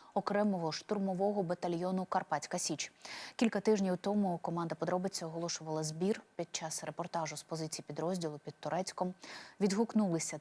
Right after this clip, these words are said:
тисячі українців, донатили по п'ятдесят, по сто гривень і змогли накопичити чималу суму.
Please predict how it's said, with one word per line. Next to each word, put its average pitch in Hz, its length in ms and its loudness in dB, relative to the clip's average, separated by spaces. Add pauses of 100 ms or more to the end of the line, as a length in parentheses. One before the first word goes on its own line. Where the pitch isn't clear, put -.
(120)
тисячі 202 520 2
українців, 180 640 0
донатили 170 580 -2
по 160 60 -12
п'ятдесят, 196 640 0
по 160 80 -8
сто 214 200 0
гривень 190 360 -2 (340)
і 247 140 6
змогли 185 400 0 (120)
накопичити 170 600 -4
чималу 170 380 -2
суму. 151 400 -4